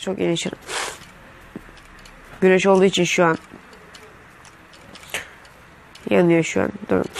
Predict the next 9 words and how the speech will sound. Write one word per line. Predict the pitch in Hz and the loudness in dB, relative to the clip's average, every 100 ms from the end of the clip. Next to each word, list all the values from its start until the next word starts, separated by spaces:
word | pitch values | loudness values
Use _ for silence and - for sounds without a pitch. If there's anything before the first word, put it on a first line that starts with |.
| - - - - | -8 -8 -6 0
Ben | 175 | 0
size | - | 0
en | - | 0
ayrıntılı | 175 170 165 175 185 | 2 4 2 -4 -8
şekilde | - - - | -8 -6 -2
öyle | 185 185 | 0 0
göstereyim. | - 165 - 180 180 175 - - - - - - - - - - - - - - - - - - - - - - - - - - - - - - - - - - - - - - - - - - - - - - | -2 -4 -2 0 -2 -4 -20 -20 -20 -20 -20 -20 -20 -20 -20 -20 -20 -20 -20 -20 -20 -20 -20 -20 -20 -20 -20 -20 -20 -20 -20 -20 -20 -20 -20 -20 -20 -20 -20 -20 -20 -20 -20 -20 -20 -20 -20 -20 -20 -20 -12 0
Böyle | 233 233 208 | 4 6 6
göstereyim. | 190 175 185 175 180 | 4 2 0 2 0